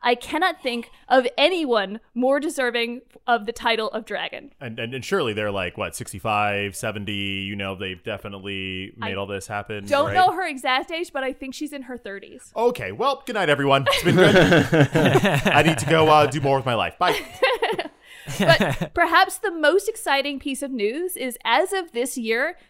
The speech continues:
Speaker 1: Chella is now working for Ubisoft as a narrative designer for Massive Entertainment. And with the introduction of Chella and other talented persons of color, I cannot wait to see what Ubisoft will be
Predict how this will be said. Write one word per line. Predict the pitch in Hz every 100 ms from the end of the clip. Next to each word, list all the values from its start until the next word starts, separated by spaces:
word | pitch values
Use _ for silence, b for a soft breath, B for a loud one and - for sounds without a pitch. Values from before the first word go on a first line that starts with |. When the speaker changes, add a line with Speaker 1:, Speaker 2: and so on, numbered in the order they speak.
| _
Speaker 1:
Chella | - 254 359 339
is | 294
now | 269 247
working | 247 240 277 269
for | 262 -
Ubisoft | 240 277 359 359 370 480 -
as | 262
a | 254
narrative | 226 233 262 320 359 349
designer | 302 - 226 240 262
for | - 247
Massive | 214 202 226 262 233
Entertainment. | 226 208 - 208 185 - 269 b b b
And | 247 269
with | 320
the | 339
introduction | 294 320 339 359 370
of | 339
Chella | - - 214 294 349
and | 247 -
other | 220 220 294
talented | 302 - 196 262 302 -
persons | 240 247 269
of | 262
color, | 226 202 240 320 b b
I | - 254
cannot | - - 285 339 220
wait | 262 262
to | 294
see | - 247 269
what | 233 233
Ubisoft | 277 277 294 285 247 254
will | 247 240
be | 233